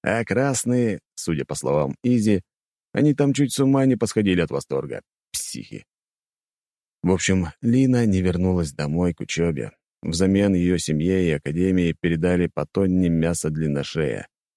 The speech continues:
Не знаю, что они с ним будут делать. Плевать. Весь понедельник мы пробивались к ядру, который охранял дракон. Мирис,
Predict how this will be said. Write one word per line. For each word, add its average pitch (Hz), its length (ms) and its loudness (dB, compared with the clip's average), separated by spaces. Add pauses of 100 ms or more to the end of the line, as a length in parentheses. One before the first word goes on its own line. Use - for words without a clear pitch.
(340)
Не 90 160 2
знаю, 85 320 0
что - 260 -4
они 71 220 -2
с - 100 -12
ним 76 140 -2
будут 80 260 -4
делать. 58 400 -8 (300)
Плевать. 135 440 0 (1000)
Весь 117 300 -2
понедельник 101 720 2
мы 78 160 -2
пробивались 78 580 -2
к - 80 -20
ядру, 82 460 0
который 76 360 -2
охранял 85 520 0 (480)
дракон. 113 580 2 (600)
Мирис, 156 720 2